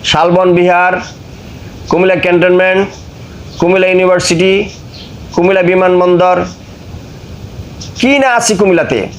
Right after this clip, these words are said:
সুতরাং আমরা জাকের পার্টির পক্ষ থেকে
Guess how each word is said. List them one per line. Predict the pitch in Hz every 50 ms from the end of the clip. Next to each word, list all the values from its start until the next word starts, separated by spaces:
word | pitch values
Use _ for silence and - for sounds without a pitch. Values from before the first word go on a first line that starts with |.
| - - - - -
সুতরাং | - - 170 170 185 190 185 180 170 156 131 - - - - - - -
আমরা | - 170 185 190 185 190 180 175 160 147 135 - - - - - - - - - - - - - - 117
জাকের | 117 151 160 160 190 190
পার্টির | 185 190 180 190 180
পক্ষ | 190 175 151 - 175 170
থেকে | 175 156 151 165 156 151 131 127